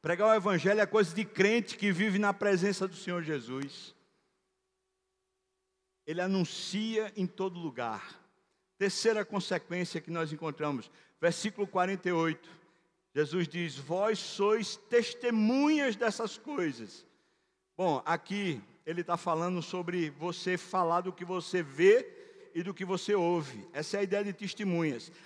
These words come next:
Aqui ele não está dizendo: "Vocês vão dar testemunho." Não é dar testemunho, é ser testemunha. Diga comigo, ser testemunha.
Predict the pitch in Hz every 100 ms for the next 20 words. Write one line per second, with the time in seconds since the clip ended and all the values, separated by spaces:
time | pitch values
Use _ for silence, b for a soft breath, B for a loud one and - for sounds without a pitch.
0 | B 180 - 262 254 254 262 - 240 196
1 | 190 214 202 - 220 185 226 220 170 202
2 | 214 - 226 214 - 220 214 180 190 185
3 | 165 123 - - _ b b b b 151
4 | 196 214 226 156 190 233 214 - 208 -
5 | 208 190 175 175 165 143 104 85 - -
6 | 170 - - - 233 262 - - - -
7 | 190 185 - 180 170 170 143 117 90 B
8 | B 202 220 220 214 196 143 - - 208
9 | 190 190 180 185 170 147 120 92